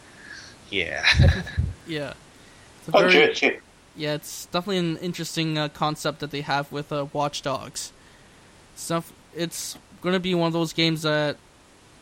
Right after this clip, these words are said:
Speaker 2: really, uh, stick with you, like, no matter what genre you,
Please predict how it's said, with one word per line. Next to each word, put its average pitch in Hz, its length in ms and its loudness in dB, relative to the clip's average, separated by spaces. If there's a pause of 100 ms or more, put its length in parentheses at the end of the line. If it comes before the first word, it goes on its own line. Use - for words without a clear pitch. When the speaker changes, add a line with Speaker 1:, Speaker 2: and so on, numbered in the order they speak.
(400)
Speaker 2:
really, 160 420 2
uh, 147 200 4
stick - 340 -6
with 156 180 -4
you, 151 420 -2
like, 143 260 -6 (360)
no 165 80 -8
matter 156 400 0
what 147 220 -4 (300)
genre 156 360 -2 (400)
you, 143 200 -8